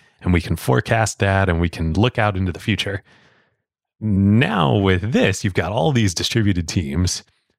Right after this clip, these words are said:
doing God knows what without talking to anybody. I T can't centrally plan anymore. So what Amazon realizes is they need to do the same thing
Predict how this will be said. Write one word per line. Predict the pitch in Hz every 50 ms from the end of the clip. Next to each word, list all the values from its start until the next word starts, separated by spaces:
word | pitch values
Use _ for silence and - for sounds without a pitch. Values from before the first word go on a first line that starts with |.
| _ _ 92
doing | 90 110 113 110 101 98
God | 92 107 123 165 147
knows | 104 90 90 85 80
what | 80 76 90 87 - - - - -
without | 139 113 101 117 131 143 131
talking | - 143 127 120 - 113 90
to | 90 92 - -
anybody. | 135 135 117 90 78 82 80 82 82 82 87 90 - _ _ _ _ _ _ _ _ _ _ _ _ _ _ _ -
I | - - 113
T | - - 190
can't | - - - 127 113 127
centrally | - - 113 113 - - 104 90 82 85 76 71 76 - - _ _ _ _ -
plan | - 185 208 240 - -
anymore. | 69 65 73 82 85 - - 151 151 - - _ _ _ _ _ _ _ _ _ _ _
So | - - 113 95
what | 92 98
Amazon | 120 135 120 101 101 90 90 117
realizes | 165 233 277 - 95 73 67 67 67 71 69 69 64 62 90 131 - - - - _ _ _ _ _ _ -
is | 113 113 110 104 101 98 90 - - - - - _ _ _ _ _ _ _ _ _ _ -
they | 151
need | 143 135 120 101
to | 98
do | 87 - 98
the | 82 92 82
same | - - - 104 92 87 85 82 80 78
thing | 78 - - - - 98 82 69 69 - - - - 123 120 110